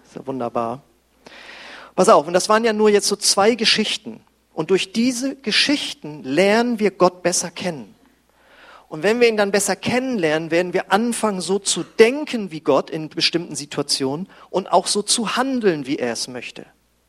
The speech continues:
Und wenn wir das tun, bewahrheitet sich der Rest von Vers sechzehn. Darf's noch mal eins zurückmachen? Ähm, da steht ja, „Die Heilige Schrift hilft uns, unsere Schuld einzusehen,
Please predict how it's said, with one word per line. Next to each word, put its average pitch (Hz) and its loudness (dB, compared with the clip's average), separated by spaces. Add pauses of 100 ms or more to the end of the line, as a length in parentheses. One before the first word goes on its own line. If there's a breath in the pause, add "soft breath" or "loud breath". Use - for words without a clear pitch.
(540 soft breath)
Und 170 -4
wenn 190 2
wir 214 6
das - 4
tun, 254 2 (680 soft breath)
bewahrheitet 196 6
sich 196 -2 (1500)
der 143 -2
Rest 185 -4
von 175 0
Vers 170 2
sechzehn. 175 2
Darf's 135 -4
noch 156 -4
mal 214 0
eins 165 -4
zurückmachen? 127 -6 (680 loud breath)
Ähm, 147 4
da 151 4
steht 196 2
ja, 165 4 (340 loud breath)
„Die 147 -2
Heilige 196 4
Schrift - -2
hilft 269 2
uns, 196 2
unsere 185 2
Schuld 277 6
einzusehen, 135 0